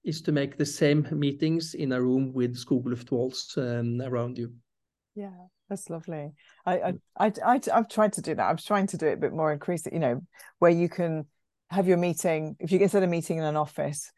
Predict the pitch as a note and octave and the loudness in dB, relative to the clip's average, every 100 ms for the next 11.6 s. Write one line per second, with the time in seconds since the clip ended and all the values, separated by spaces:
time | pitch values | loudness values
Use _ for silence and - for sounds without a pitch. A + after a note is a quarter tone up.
0 | _ _ - E3+ D#3+ D#3+ - - - D3+ | _ _ 2 4 4 0 -4 -6 -4 -6
1 | D3 E3 C#3 C#3 - D3 C#3 C3+ _ _ | -2 2 2 0 -2 -2 -2 -4 _ _
2 | B2 D#3+ - D#3+ D3+ D3+ D3+ - C#3+ C#3 | -4 -2 -2 -2 -2 0 -4 -4 -6 -2
3 | D3 C3+ - C#3 C3+ - D3 - C3+ - | -2 -2 -4 -4 -4 -4 -4 -6 -8 -4
4 | C3 C3 C#3 D3 C#3+ C#3+ C#3+ - _ - | -4 -4 -6 -4 -2 -4 -6 -10 _ 2
5 | E3 C#3+ D#3 E3+ D#4 C#4+ - F#3+ A#3 G#3+ | 6 6 2 -2 -2 0 0 0 -2 0
6 | G3+ G#3 F#3 E3 E3+ F#3 D3 - D#3 D3 | 0 0 4 4 4 0 -2 -6 -4 -4
7 | C3+ D#3+ F3 G#3+ - C3+ C#3 C3+ C3+ D#3 | -4 -4 -2 -2 -4 -6 -6 -4 -4 -4
8 | E3+ C3 C3+ B3 B3 G#3 F#3 - F3 E3+ | -4 -4 -6 -4 -2 0 0 -2 -4 -2
9 | E3 - E3+ - E3 D3+ F3+ F3 - C3+ | -4 -6 -10 -4 -4 -4 -4 -6 -6 -8
10 | B2+ _ _ - E3+ G3+ G#3 A#2+ D3 - | -8 _ _ -16 -6 0 2 2 -2 0
11 | F3+ F3 C#3+ C#3 C#3 | 0 0 -2 -2 -4